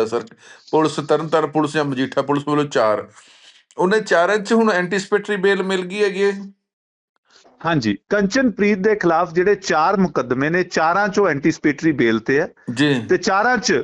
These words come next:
Speaker 2: ਉਹ ਇਹਨੇ ਇਨਵੈਸਟੀਗੇਸ਼ਨ ਜੁਆਇਨ ਕੀਤੀ ਹੈ। ਬਾਕੀ ਜੋ ਅਦਾਲਤਾਂ ਅੱਗੇ ਜਿਸ ਤਰੀਕੇ ਵੀ ਹੁਕਮ ਲਾਉਣਗੀਆਂ, ਅਸੀਂ ਅਦਾਲਤਾਂ ਦੇ ਅੱਗੇ ਸੀਸ ਝੁਕਾਉਂਦੇ ਹਾਂ, ਕਿਉਂਕਿ ਅਦਾਲਤਾਂ ਕਰਕੇ ਹੀ ਜਿਹੜਾ ਮਾੜਾ ਮੋਟਾ rule of law ਬਚਿਆ ਹੈ, ਜਿਹੜਾ ਸੰਵਿਧਾਨ ਬਚਿਆ, ਅਦਾਲਤਾਂ ਨੇ ਬਚਾਇਆ ਹੈ।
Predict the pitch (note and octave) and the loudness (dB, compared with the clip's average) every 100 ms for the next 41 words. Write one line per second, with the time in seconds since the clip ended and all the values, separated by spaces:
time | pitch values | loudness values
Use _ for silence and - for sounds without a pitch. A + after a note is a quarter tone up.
0 | - F#3+ F#3+ G3+ F3+ D#3+ C#3 F3 E3 E3+ | 0 0 2 2 2 0 0 0 0 0
1 | E3 C3 A#2+ B2+ D3+ D3 A#3+ D#4 F3+ C#3+ | 0 0 0 0 -2 0 0 2 0 0
2 | C4 F3 G3+ C4+ F#3 D3 C#3+ A3+ G#3 C3+ | 0 2 2 2 2 0 0 0 0 -2
3 | - - - D#3+ A3 G#3 A#3 A#3 G#3+ F3+ | -10 -10 -4 0 0 2 0 0 -2 0
4 | A#3 A3 F3+ G#3 G3 E3+ G#3 G3+ C4+ C4+ | 0 2 2 2 2 2 2 2 2 2
5 | G3 A#3+ E3 C3+ C#3 C#3 F#3+ F#3 F3 F3 | 2 2 2 2 0 0 0 0 0 0
6 | E3+ E3+ - F#3 D3 B2 E3+ F#3 G3 F#3+ | 0 0 0 -2 0 2 0 0 0 0
7 | G#3+ F3 D3 D#3 F3 A#3 A3+ G#3+ - G3+ | 0 0 2 0 0 -2 0 -2 0 0
8 | B2+ - - - - F3 A3 F3 F3 G3 | 0 -4 -16 -16 -2 0 2 2 2 2
9 | F#3 - F#3 E3 F3+ F3+ E3 E3 D#3+ C3+ | 0 0 0 2 2 2 2 2 2 -2
10 | C3+ F3+ C#3 C3 F3 G#3 F3+ E3 C3+ D#3+ | 0 0 2 0 -2 0 -2 0 0 0
11 | C#3 G3 A3 D#3+ C#3 D3 G3 G3 F#3 D3+ | -2 0 0 2 0 2 0 0 0 0
12 | D3+ E3 A#3 | 0 2 0